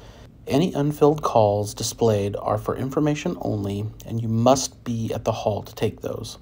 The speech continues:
Unfilled calls will be filled on a first-come,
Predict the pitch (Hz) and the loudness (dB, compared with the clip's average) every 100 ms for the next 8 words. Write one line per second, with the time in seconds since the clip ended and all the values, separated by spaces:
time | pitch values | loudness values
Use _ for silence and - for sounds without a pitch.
0 | - - - - 135 147 175 165 - 120 | -20 -20 -20 -4 -2 2 2 0 2 4
1 | 110 107 - 110 104 - 127 104 98 - | 4 0 -6 -6 -8 -2 0 0 -2 -6
2 | 104 101 - - 135 - - 113 107 110 | -6 -6 -4 0 0 0 -4 0 0 -2